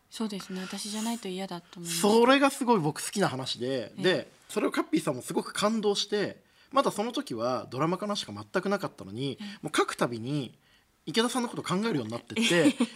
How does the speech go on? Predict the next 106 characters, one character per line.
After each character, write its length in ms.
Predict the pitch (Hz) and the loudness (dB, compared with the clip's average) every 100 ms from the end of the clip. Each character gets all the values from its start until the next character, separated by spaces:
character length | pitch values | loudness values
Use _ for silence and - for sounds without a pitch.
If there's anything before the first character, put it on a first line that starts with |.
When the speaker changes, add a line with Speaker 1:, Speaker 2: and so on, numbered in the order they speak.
| 233 | 2
Speaker 1:
<laughs> 0 | |
Speaker 2:
エ 160 | 262 330 | 4 4
レ 140 | 320 | 4
ン 80 | 170 | 2
と 160 | - 131 | -2 -4
い 120 | 120 | 2
う 340 | 165 160 110 - | 4 4 2 -4
キ 120 | 160 | 0
ャ 20 | |
ラ 140 | 170 180 | 2 0
ク 100 | - | 2
タ 240 | 196 175 | 2 2
ー 40 | 165 | 0
が、 240 | 220 110 | 0 0
漫 180 | 147 202 | 0 0
画 80 | 214 | -2
の 60 | |
中 100 | 196 | -6
の 80 | 127 | -8
キ 80 | 120 | -8
ャ 20 | |
ラ 80 | 120 | -8
ク 80 | - | -6
タ 100 | 123 | -2
ー 20 | |
が、 220 | 143 - - - 147 | -2 -2 -8 -16 0
ど 200 | 247 381 | 4 4
ん 100 | 151 | 2
ど 120 | 123 | 0
ん 160 | 147 123 | -4 -4
池 220 | - 208 | -2 0
田 120 | 220 | 2
エ 60 | 214 | 2
ラ 120 | 233 | 2
イ 80 | 196 | 0
ザ 80 | 147 | -4
さ 140 | 123 | -6
ん 80 | 110 | -2
に 60 | |
寄 100 | 131 | -2
っ 20 | 156 | -2
て 220 | - 277 | 2 2
っ 20 | |
た 220 | 285 139 | 2 -6
っ 60 | 127 | -8
て 180 | - 104 | -8 -8
い 240 | 104 104 | -6 -8
う。 60 | 101 - - - - | -12 -20 -20 -20 -4
こ 100 | - | 4
れ 60 | 190 | 6
僕 200 | 208 285 | 6 4
て 160 | 226 220 | 4 2
っ 140 | - | 2
き 160 | 494 - | 0 2
り 200 | 311 110 | 2 2
逆 300 | 185 - 403 | 2 4 4
だ 100 | 466 | 4
と 80 | |
思 120 | 165 127 | 0 -2
っ 20 | |
て 120 | - | -4
て。 280 | 123 262 247 | -2 0 0
Speaker 1:
あ 100 | 233 | 0
れ、 80 | 247 | 0
そ 220 | 339 415 | 2 2
う 40 | 381 | 2
な 80 | |
ん 60 | 220 | 0
で 100 | 175 | -2
す 80 | - | -8
か？ 220 | - 76 | -10 0
Speaker 2:
そ 280 | 214 180 127 - | 4 4 4 0
う。 40 | |
僕、 180 | 180 180 | -2 2
カ 140 | 320 | 0
ッ 180 | - - | 0 0
ピ 160 | 165 135 | -2 0
ー 20 | |
さ 140 | 143 | -4
ん 140 | 113 131 | -4 -2
に 180 | 156 - | -2 -4
直 120 | 147 | -6
接 180 | 196 160 | -6 -4
話 260 | 175 - | -4 -4
聞 120 | - | -4
い 80 | 269 | -4
て 100 | 156 | -6
て、 120 | - | -6
Speaker 1:
え 360 | 107 104 95 - | -6 -6 -6 -10
え。 20 | - _ | -18 _
Speaker 2:
「こ 80 | 135 | -2
れ、 220 | 139 139 139 - | 2 2 2 -4
池 200 | 151 247 | -4 -2
田 100 | 247 | 0
さ 140 | 247 | -2
ん 80 | 226 | 2
に 60 | |
寄 60 | 190 | 2
せ 140 | 208 | 2
て 100 | 247 | -2
る 60 | 240 | -2
で 80 | 143 | -2
し 80 | 107 | -4
ょ」 60 | |
っ 20 | |
て 80 | - | -10